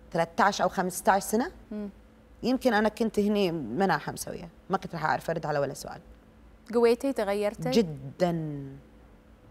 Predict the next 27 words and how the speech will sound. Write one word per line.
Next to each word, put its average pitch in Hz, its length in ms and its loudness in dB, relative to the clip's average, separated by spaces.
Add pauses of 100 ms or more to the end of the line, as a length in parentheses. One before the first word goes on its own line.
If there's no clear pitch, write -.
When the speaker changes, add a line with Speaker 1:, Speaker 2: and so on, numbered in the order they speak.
(960)
Speaker 1:
لدرجة 240 380 2
إنه 214 120 4
ما 214 120 4
قام، 208 320 2 (400)
يعني 151 340 -2 (1500)
الأم-، 196 300 0
Speaker 2:
ما 185 60 -2
Speaker 1:
الموضوع 262 560 4
Speaker 2:
يأثر 262 80 2
فيك 247 240 -4
شيء؟ 233 260 2
Speaker 1:
مش - 240 2
ما 220 140 2
يأثر. 160 460 -2
شوفي، 196 240 -4
موت 220 280 0
أبوي 208 300 2
كسرني 196 480 2
حيل 151 220 -4 (960)
وقواني. 156 580 2 (320)
Speaker 2:
مم. 92 240 -12 (920)
Speaker 1:
وصرت 262 300 4
أقول: 220 280 4
"شنو 370 240 2
بخسر 208 360 2
يعني - 380 -8
إذا، 156 220 0